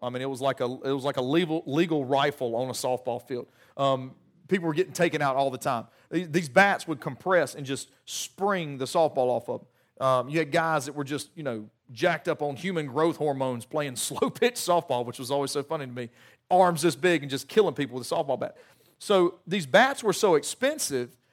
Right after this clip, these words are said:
that if you, if you had a flat spot on one, if it dented, you could, you'd send it back that you paid so much for it.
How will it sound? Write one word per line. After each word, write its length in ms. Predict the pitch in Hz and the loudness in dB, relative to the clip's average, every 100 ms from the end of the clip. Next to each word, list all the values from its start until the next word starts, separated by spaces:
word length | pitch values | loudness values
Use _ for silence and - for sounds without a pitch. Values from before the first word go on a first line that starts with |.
| _ _ 131 | _ _ -2
that 240 | 180 175 185 | 2 2 2
if 200 | 175 156 | 2 2
you, 420 | 214 214 185 - | -2 -2 -4 -6
if 160 | - 160 | -4 -2
you 100 | 190 | 0
had 140 | 220 | 2
a 60 | 170 | 2
flat 400 | - 202 254 - | 2 4 4 4
spot 300 | - 175 156 | -2 2 4
on 140 | 139 127 | 4 -2
one, 160 | 135 | -4
if 80 | 127 | -4
it 200 | 156 117 | -8 -2
dented, 460 | 202 262 143 127 131 _ _ | -2 0 -2 -4 -10 _ _
you 120 | 170 214 | -10 -6
could, 180 | 196 - | -6 -6
you'd 180 | 180 | -6
send 300 | - - 247 | -4 2 2
it 160 | 226 160 | 2 2
back 320 | 190 226 - | 2 2 0
that 160 | 175 180 | 0 0
you 100 | 175 | -4
paid 300 | - 269 311 | 2 2 2
so 160 | - | 0
much 200 | 170 165 | 0 0
for 240 | - 262 | -2 0
it. 60 | 208 | 0